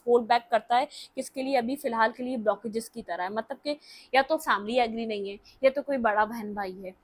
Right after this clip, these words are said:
या तो यहाँ पर इसको financial issue है, ठीक है, कुछ ना कुछ है। ये जानता है यहाँ पर आपके, आपको stable offer चाहिए और आपको stable offer देने के लिए इसके लिए अभी problem है। Clarify क्या building blocks,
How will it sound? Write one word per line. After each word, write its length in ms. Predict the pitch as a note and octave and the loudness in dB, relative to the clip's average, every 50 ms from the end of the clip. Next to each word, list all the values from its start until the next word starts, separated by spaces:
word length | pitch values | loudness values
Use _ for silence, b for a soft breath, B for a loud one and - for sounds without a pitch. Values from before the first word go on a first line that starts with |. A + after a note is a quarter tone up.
| _ _ _ - | _ _ _ 2
या 100 | A#3+ B3 | 2 2
तो 140 | B3 B3 C#4 | 2 2 0
यहाँ 260 | C4+ C4+ B3+ A3+ A3+ - | -2 0 2 2 2 2
पर 80 | B3 | 0
इसको 180 | B3+ - - C4+ | -2 -2 -4 -6
financial 540 | - C4 G#3+ G3+ G3+ G#3 G#3 - A3 G3 F#3 | -2 -2 -2 -2 -2 -6 -8 -8 -8 -8 -8
issue 300 | F#3 - - - - - | -10 -12 -16 -20 -20 -20
है, 60 | - - | -18 -14
ठीक 160 | - A3+ - | -14 -12 -8
है, 60 | B3+ A3+ | -10 -8
कुछ 280 | - D4 D4 - - | -6 -6 -8 -6 -6
ना 60 | E4+ | -10
कुछ 260 | E4 - D#4 - - - | -8 -8 -8 -10 -6 -2
है। 280 | G#3 G3+ A3+ D4 - b b b b A#3+ | 0 0 0 0 -2 b b b b -6
ये 100 | A#3 G3 | -2 0
जानता 400 | G#3+ A3+ A3 A3+ A#3 - C#4 C#4+ | 2 2 2 2 0 0 0 0
है 140 | C#4+ C4+ | 0 0
यहाँ 180 | C4 C4 A3 G#3 | 0 0 0 2
पर 100 | - A#3+ | 2 4
आपके, 280 | A3 G#3+ G#3+ - - B3 | 4 2 2 0 -6 -2
आपको 420 | - - G#3+ A3 A3 - - C4 | 2 4 4 4 4 2 -2 -4
stable 380 | B3+ - - A#3+ G#3 G#3+ B3+ C4+ | -4 -2 0 0 2 4 6 6
offer 240 | B3 B3 - D4 C4+ | 6 6 4 -2 -2
चाहिए 280 | - C#4 A#3+ B3+ C4+ | -2 -2 -2 0 2
और 80 | C4 B3 | 2 4
आपको 380 | A3+ G#3+ G#3+ _ - C4 A#3+ - | 4 4 2 _ -4 -4 -4 -4
stable 340 | - - - A3+ A3 A3+ B3 | -4 -6 -4 -2 0 2 2
offer 240 | A3 G#3 - A#3+ A#3 | 2 2 2 0 0
देने 220 | G#3+ G3+ G#3 A#3 | 2 2 2 0
के 60 | B3 A#3+ | 0 -2
लिए 100 | C4 B3 | -2 -6
इसके 220 | B3 - - A3+ | -4 -4 -2 -2
लिए 200 | A3 G#3+ G#3+ G#3+ | -2 0 0 -2
अभी 220 | G3 G3+ B3 D4+ B B B B B B | -2 -4 -6 -8 B B B B B B
problem 340 | - A#3 G#3 G#3 G#3 G3 F#3+ | 4 4 4 4 2 -4 -6
है। 80 | F#3+ G3 | -8 -4
Clarify 420 | - C#4 C#4 D4 D#4 - D4 D4+ | 2 2 2 2 2 0 -2 -4
क्या 320 | - _ - D4 C#4+ D4 D4+ | -4 _ -2 2 2 4 2
building 360 | C4 A3+ A3+ G#3+ A3 A3 G#3 | 2 -2 -4 -4 -4 -4 -2
blocks, 220 | G3+ F#3+ G3+ - | -2 -2 -2 -2